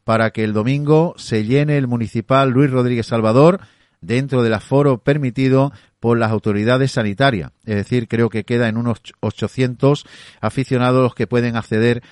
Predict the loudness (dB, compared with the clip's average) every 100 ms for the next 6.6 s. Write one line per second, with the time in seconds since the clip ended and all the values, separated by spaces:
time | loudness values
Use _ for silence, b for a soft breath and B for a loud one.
0 | b -2 -2 0 0 0 -4 -10 -8 -6
1 | -6 -2 -2 -2 -4 -8 -6 -4 0 0
2 | 0 -4 B B -8 -2 0 0 -2 -6
3 | -4 -2 0 0 0 -2 -2 -4 -4 -2
4 | -2 -2 -4 -6 -2 -2 0 0 0 -2
5 | -2 -2 -4 -6 -4 -4 -4 -6 -6 -8
6 | -8 -8 -4 2 2 0